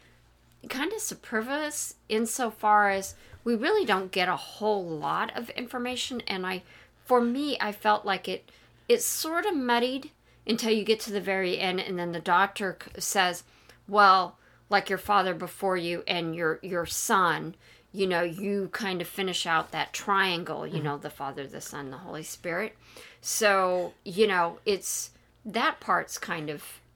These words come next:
Speaker 1: an interesting circle and why they, they might have the father as kind of something in there. And that's kind of more what I took it as.
Speaker 2: Oh, no, this film is definitely,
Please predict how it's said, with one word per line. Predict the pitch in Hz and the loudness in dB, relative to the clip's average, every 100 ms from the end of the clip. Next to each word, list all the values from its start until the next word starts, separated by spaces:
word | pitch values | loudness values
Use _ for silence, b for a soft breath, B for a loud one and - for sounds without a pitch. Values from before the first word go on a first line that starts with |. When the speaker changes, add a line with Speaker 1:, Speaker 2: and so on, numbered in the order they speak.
| _ | _
Speaker 1:
an | 208 196 | -4 -2
interesting | - 208 - 190 - - 175 170 170 b b b b | -2 -2 -2 -2 -4 -4 -8 -8 -12 b b b b
circle | - - 262 226 - 175 170 - - | -4 0 2 2 0 -2 -2 -6 -4
and | 196 175 | -2 -2
why | 175 170 | 0 0
they, | 160 160 156 - - B B | 0 -4 -6 -12 -20 B B
they | - 185 | -6 -4
might | 175 160 165 | 0 -2 -2
have | 175 175 170 | -4 -4 -4
the | 165 | -6
father | - - 147 160 165 160 156 | -6 -2 0 0 -2 -2 -2
as | - 160 | -4 -4
kind | - 175 160 | -8 -8 -6
of | 156 - - - | -6 -10 -20 -14
something | - 180 165 170 165 | -4 -4 -4 -8 -8
in | - 190 | -6 -4
there. | 185 B B | -6 B B
And | 262 262 | 0 4
that's | 285 277 | 2 0
kind | - 240 | -4 -4
of | 160 | -6
more | - 170 165 | -8 -4 -4
what | 156 - | -4 -6
I | - 139 | -4 -6
took | - 156 - | -8 -12 -12
it | |
as. | - - - - | -10 -10 -6 2
Speaker 2:
Oh, | 208 - | 2 0
no, | 160 196 | 2 4
this | 165 226 | 4 4
film | - 302 | 4 4
is | 240 - - _ - - | 4 0 -4 _ -6 2
definitely, | 208 196 202 185 165 143 139 120 | 4 4 2 2 2 2 0 -4